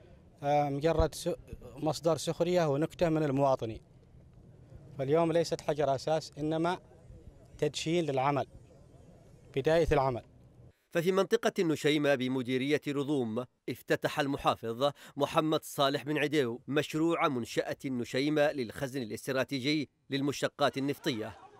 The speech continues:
Speaker 2: بسعة تخزينية تبلغ ثلاثين ألف طن متري ومرسى عائم يمتد ثلاثة آلاف متر في عرض البحر.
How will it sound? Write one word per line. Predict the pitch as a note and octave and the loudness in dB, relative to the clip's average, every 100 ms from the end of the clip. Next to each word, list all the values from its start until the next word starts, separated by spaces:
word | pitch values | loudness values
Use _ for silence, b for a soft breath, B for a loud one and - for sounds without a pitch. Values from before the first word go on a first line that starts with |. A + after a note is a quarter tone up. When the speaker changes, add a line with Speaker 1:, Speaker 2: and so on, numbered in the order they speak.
| - A2 | -20 -10
Speaker 2:
بسعة | B2 - B2+ C#3 - D3+ | -6 0 2 2 0 -2
تخزينية | D#3 B2 A#2 A#2 A#2+ D3+ D3 - D3 C#3 C3 - - - | -4 -8 -6 -4 -2 0 0 2 0 0 -4 -8 -18 -4
تبلغ | D#3+ E3 F3 D#3+ F3 | -2 0 -2 0 0
ثلاثين | C3+ A2 A#2+ A2+ D#3 D#3+ D3 - - | 0 0 0 0 0 0 0 -2 -6
ألف | C#3 D3 - | -4 -4 -2
طن | C#3 - D3 D3+ | -4 -2 0 2
متري | D3+ D3 D3 A#2 G#2+ - _ - | 0 -2 -4 -4 -6 -14 _ -2
ومرسى | C3+ B2 C#3 - C#3 G#2 | 2 2 0 0 2 4
عائم | C3 D#3 D3+ D#3 D#3+ D#3+ _ _ | 2 4 4 4 4 0 _ _
يمتد | C#3+ D#3+ - F#3 D#3+ F#3+ | 2 2 2 -4 0 -2
ثلاثة | - B2+ B2 C#3 D3+ - D#3+ - | 2 0 2 0 -4 0 -2 2
آلاف | C#3 A#2+ C#3 C#3 | 2 2 0 0
متر | C3+ - C#3+ C#3+ D3 - | -4 0 2 4 2 -2
في | - D3 A#2+ | -6 -4 -2
عرض | A2 C3 C#3+ | 0 0 0
البحر. | A#2 A2 - G#2+ | 0 -4 -4 -8